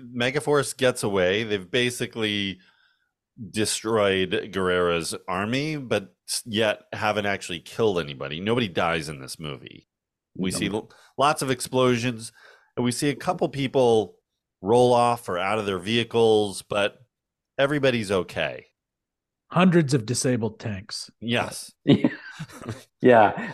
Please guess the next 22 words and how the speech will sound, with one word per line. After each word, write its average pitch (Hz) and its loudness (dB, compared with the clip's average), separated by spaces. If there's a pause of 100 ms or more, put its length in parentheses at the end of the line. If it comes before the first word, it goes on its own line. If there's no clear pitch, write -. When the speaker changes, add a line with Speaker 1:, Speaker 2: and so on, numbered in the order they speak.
(100)
Speaker 2:
Uh, 131 6
<clears throat> - -4
an 196 8
entire, 135 4 (800)
uh, 95 0 (180)
soundstage 104 4
full 95 2
of 85 0
miniature 92 0 (640)
tanks - -6
and 90 2
miniature, 90 4 (100)
uh, 78 0 (800)
uh, 76 -4 (100)
dictator 90 2
lair 80 2 (220)
gets - -2
destroyed 87 0
in, 80 -4
in 82 -2
this 80 -4
movie. 73 -4